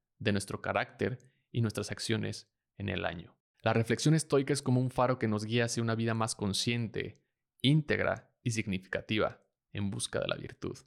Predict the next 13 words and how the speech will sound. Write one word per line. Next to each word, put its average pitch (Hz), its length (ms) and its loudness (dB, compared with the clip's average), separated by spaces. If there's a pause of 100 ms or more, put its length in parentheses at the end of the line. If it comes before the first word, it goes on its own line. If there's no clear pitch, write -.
(340)
Como 113 160 4
escribe 143 280 4
Marco 107 280 0
Aurelio, 104 420 0 (360)
"Aprende 135 480 4
a 143 40 2
ser 139 200 0
consciente 127 500 0
de 113 120 4
ti 120 160 -4
mismo 110 640 -2 (120)
sin - 220 -2
juzgar. - 600 -4